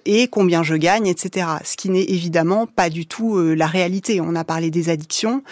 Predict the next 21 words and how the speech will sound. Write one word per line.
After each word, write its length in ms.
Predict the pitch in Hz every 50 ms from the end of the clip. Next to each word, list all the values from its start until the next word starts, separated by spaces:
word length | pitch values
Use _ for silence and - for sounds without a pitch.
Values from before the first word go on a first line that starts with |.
| - - - - - - - -
euh, 220 | 170 160 151 156 - -
et 160 | 180 180 170
nous, 300 | 175 202 247 254 233 202
euh, 140 | 180 156 156
nous 160 | 165 180 180
devons, 420 | 170 180 170 160 180 180 185 170 -
euh, 160 | 170 156 160
donc 240 | 165 185 190 180 -
nous 180 | 190 175 160
assurer 580 | 165 160 - - - 165 151 202 226 247 247 247 -
que, 300 | - 214 208 202 190 -
euh, 120 | 170 160 156
cet 240 | - - 175 - 185
enfant 260 | 175 - - 196 190
bénéficie 540 | 180 175 165 165 160 - 190 180 - - 180
d'une 180 | 175 175 170
prise 240 | - - - 190 175
en 80 | 165 165
charge, 400 | 160 - 185 175 175 165 160 151 - - - - - - -
euh, 160 | - 151 147 - -
adaptée, 640 | - 196 185 180 175 170 - - 220 220 247 277 285